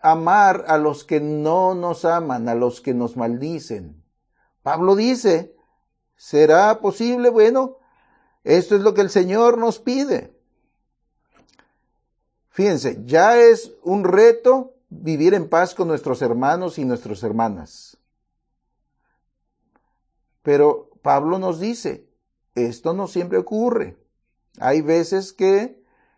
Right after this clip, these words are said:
vivimos con otros que quieren culparnos y que quieren lastimarnos. Hay veces que estamos en armonía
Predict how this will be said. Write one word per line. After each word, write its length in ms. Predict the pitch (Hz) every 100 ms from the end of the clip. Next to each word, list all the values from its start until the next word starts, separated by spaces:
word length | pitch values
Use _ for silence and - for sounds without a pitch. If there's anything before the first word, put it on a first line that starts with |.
| _
vivimos 1040 | - 139 143 139 160 185 180 220 220 - _ _ _ _ _ _ _
con 280 | 139 139
otros 400 | 135 135 151 190
que 120 | 190 170
quieren 260 | 180 185
culparnos 760 | 175 180 - 220 349 339 277 -
y 100 | 143
que 140 | 139
quieren 560 | 123 170 196 165 147 127
lastimarnos. 960 | 139 147 151 185 247 220 110 - - _
Hay 240 | - 143
veces 420 | 165 160 185 214 202
que 320 | 220 214 214
estamos 640 | 170 170 170 202 214 - _ _
en 200 | - 165
armonía 1200 | 160 175 190 196 196 190 208 262 247 220 226 240